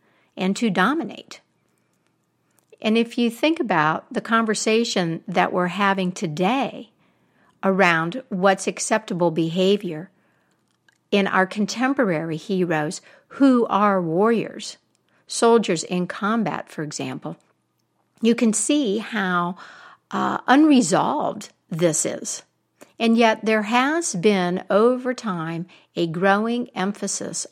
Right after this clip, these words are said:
on the heroic as self-sacrifice, with an emphasis on morality or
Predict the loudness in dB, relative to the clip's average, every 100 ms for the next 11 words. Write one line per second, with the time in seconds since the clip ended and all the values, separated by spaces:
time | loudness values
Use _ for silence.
0 | _ -4 -2 -2 -4 -8 _ _ _ _
1 | -6 -2 2 4 4 2 0 -4 -2 -2
2 | 0 0 0 -4 -4 0 -2 -2 -8 -6
3 | -4 -2 -2 -4 -6 -8 -20 _ -6 -2
4 | 0 -2 0 -2 -2 -2 -2 -2 -2 -2
5 | -2 -4 0 2 2 0 -2 -4 -6 _
6 | _ _ _ -20